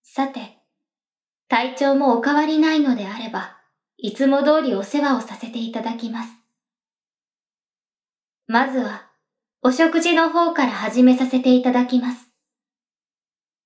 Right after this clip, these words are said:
ええ。ご主人様の大好きな、野菜と肉のスープ、それと、お粥でございます。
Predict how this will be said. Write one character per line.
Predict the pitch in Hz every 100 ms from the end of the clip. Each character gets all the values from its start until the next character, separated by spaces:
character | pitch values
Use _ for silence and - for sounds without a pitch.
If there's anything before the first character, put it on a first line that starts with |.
| _ _ -
え | 226
え。 | 233 - - _ _ _ _ _ _ _ _ _ _
ご | 220 226
主 | 285 269
人 | 277 254
様 | 247 214 214
の | 196
大 | 185 233 254
好 | -
き | - 214
な、 | 202 - _ _ _ _ _ -
野 | 214 233
菜 | 277 285 277
と | 285
肉 | 240 233 277
の | 269 277
ス | 254 294 277
ー | 254
プ、 | - - _ _ _ _ _ _ _ _
そ | - 202
れ | 214
と、 | 202 214 - _ _ _ _ _
お | 247 247
粥 | 285 294 294
で | 285
ご | 277 277
ざ | 277
い | 254
ま | 254
す。 | 254 -